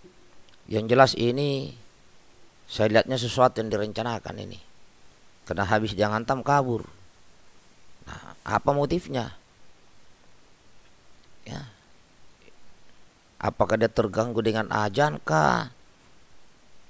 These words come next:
Apakah orang itu terganggu dengan azan atau bagaimana? Suara azan? Ah, kita nggak tahu. Karena bapak ini tugasnya setiap subuh adalah bukan azan atau muazin.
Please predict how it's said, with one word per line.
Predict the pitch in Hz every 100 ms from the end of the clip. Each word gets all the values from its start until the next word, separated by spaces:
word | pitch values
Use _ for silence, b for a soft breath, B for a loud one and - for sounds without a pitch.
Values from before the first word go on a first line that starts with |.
| -
Apakah | 104 - 104 107
orang | 110 107
itu | 117
terganggu | 110 104 113 113
dengan | 110 113 104
azan | 117 117 135
atau | 123 117
bagaimana? | 110 110 123 131 147 139 123 - -
Suara | - 98 - 120
azan? | 117 147 - - - - - - -
Ah, | - -
kita | 127
nggak | 131 135
tahu. | 151 143 101 - - - - - _ _ - - - - - - - - - - -
Karena | 101 127
bapak | 127 110 117
ini | 120 151
tugasnya | 117 104 104 139 151
setiap | 120 - 101
subuh | - 101 127
adalah | 123 156 156 156 - - - - -
bukan | 107 131
azan | - 160 139 127
atau | 98 123
muazin. | 135 151 160 131 131 -